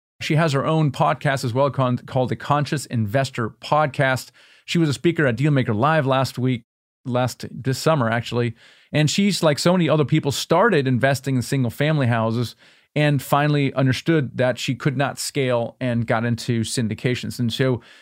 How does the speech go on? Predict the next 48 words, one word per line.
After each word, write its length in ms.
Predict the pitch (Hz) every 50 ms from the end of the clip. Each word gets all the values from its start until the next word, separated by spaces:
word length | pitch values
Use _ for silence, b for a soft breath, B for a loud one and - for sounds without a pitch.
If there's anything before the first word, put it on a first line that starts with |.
| B B B
at 60 | 151
the 80 | 147 160
moment, 260 | 175 190 196 180 -
she's 160 | - 151 123
passively 480 | - - 143 147 139 151 151 127 139 135
invested 420 | 123 107 135 139 135 - - 135
in 80 | 123 123
nearly 220 | 127 131 127 123
three 240 | - - - 147 147
hundred 240 | 135 127 117 110 104
doors. 500 | 143 147 156 156 151 147 131 - - - b b b b b b
She 220 | - - 156 147
has, 280 | 139 143 127 127 113 -
is 160 | - 123 -
partnered 560 | - - 156 160 156 - 147 143 139 131 113 -
in 120 | 135 123
sixty-eight 560 | 117 - - 160 - - - 139 139 131 123 117
units 340 | 127 135 135 131 117 -
in 100 | - 113
Atlanta 540 | 113 104 113 131 143 151 156 151 143 139 - -
and 260 | 123 127 123 120 120
is 80 | 120 117
a 60 | 113
G 260 | 104 - 139 160 165
P 280 | - - 143 127 123 110
herself 500 | 120 123 120 - - 139 127 127 - 127
in 60 | 120
hundred 260 | 107 131 131 120 113
twenty 220 | - 135 127 120 120
units. 360 | 127 127 123 120 - - - b b b b b
She's 220 | - - 123 107
full-time 680 | - - 180 185 175 - 147 139 131 127 123 120 117 -
and 200 | - 127 120 117
scaling 500 | 113 - - - 147 139 135 139 135 127
her 220 | 120 110 127 127 117
business. 540 | 98 127 127 120 107 104 95 - - - - b b b b b b
Let's 400 | 123 139 196 - - - - - -
have 100 | - 113
a 40 | 117
conversation 520 | - 143 143 139 - 151 151 117 - 135
with 100 | 127 123
Julie 360 | 110 147 180 202 202 180 139 110
on 80 | 110
how 240 | 113 - 135 143 139
she 120 | - -
did 160 | 135 147 160 151
all 120 | 151 139
that, 200 | 147 156 156